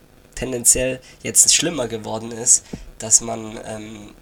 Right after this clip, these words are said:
dass man irgendwie jetzt die ganze Zeit das Gefühl hat, dass, dass man, äh, nicht mit Leuten richtig reden sollte, beziehungsweise ultra viel Abstand halten, sich nicht direkt, nicht neben sie setzen sollte, sondern immer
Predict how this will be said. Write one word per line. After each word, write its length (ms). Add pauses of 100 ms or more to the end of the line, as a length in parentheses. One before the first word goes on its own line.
(140)
dass 160
man 200
irgendwie 320
jetzt 380
die 60
ganze 180
Zeit 80
das 100
Gefühl 320
hat, 180
dass, 180 (120)
dass 200
man, 240 (360)
äh, 280
nicht 200
mit 120
Leuten 500 (380)
richtig 300
reden 260
sollte, 220
beziehungsweise 640
ultra 300
viel 180
Abstand 500
halten, 400
sich 220
nicht 200
direkt, 460
nicht 220
neben 200
sie 120
setzen 360
sollte, 420
sondern 280
immer 260